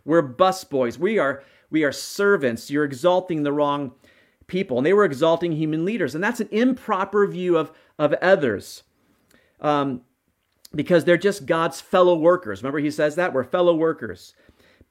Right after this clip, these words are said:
And in ma-, and manifesting an improper view of others, elevating them, then you inherently are going to manifest an improper view of, of, of God,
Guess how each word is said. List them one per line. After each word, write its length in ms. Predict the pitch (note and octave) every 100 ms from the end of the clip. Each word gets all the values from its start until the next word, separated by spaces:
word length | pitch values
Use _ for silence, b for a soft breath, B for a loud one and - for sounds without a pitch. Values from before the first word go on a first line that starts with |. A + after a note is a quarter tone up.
| -
And 140 | E3+
in 120 | E3+
ma-, 200 | F#3 A#3 B3+
and 140 | G3+ A3
manifesting 640 | C4 C#4+ D#3 C#3 - C#3
an 60 | D3
improper 520 | G#3 G3+ E3+ - C#3
view 220 | C3 B2+
of 80 | B2
others, 720 | D3 E4 A3 B2 C3 F3+ - b b b b b b - -
elevating 560 | E3+ E3 F3 F#3 F#3 D#3
them, 500 | A3+ E3+ C#3 G#3 A3+
then 300 | C#3 F3+ F3
you 160 | F3 F#3
inherently 640 | F3 C#3+ G3+ B3+ D3+ C#3+
are 80 | C3
going 200 | D3+ D3
to 60 | C#3
manifest 580 | F3 A3 - B2+ B2+
an 100 | C3+
improper 460 | F#3 G#3 B2+ A#2+ B2
view 240 | A#2 C3
of, 160 | C#3+ - b b b
of, 300 | C#3+ C3 -
of 220 | C#3+ B2
God, 420 | E3+ F3 C#3+ -